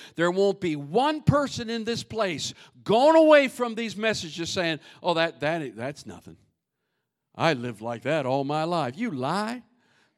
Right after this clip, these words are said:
You are just plain lying. You're either lying or deceived.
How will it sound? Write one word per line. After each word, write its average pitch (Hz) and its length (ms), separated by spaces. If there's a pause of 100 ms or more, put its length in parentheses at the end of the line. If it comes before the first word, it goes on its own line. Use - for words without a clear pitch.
(1300)
You 214 160
are 156 80
just 202 260
plain 175 300
lying. 156 400
You're 220 120
either 185 240
lying 214 460
or 156 140
deceived. 127 840